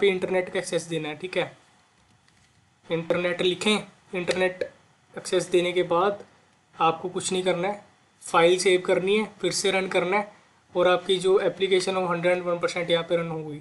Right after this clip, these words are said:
ठीक है। तो यहाँ पे आपको ऐड तो दिखाई दी है। अब मैं आपको एक दूसरा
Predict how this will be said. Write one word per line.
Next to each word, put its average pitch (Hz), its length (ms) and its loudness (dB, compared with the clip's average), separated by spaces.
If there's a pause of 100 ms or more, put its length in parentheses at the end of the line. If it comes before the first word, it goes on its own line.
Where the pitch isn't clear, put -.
(140)
ठीक 175 120 -8
है। 165 100 2 (640)
तो 160 100 4
यहाँ 196 160 6
पे 196 100 2
आपको 202 260 6
ऐड 190 180 4
तो 208 100 4
दिखाई 196 300 4
दी 190 120 -4
है। 190 200 0 (600)
अब 208 100 4
मैं 214 120 6
आपको 208 380 2 (300)
एक 202 280 6
दूसरा 202 400 2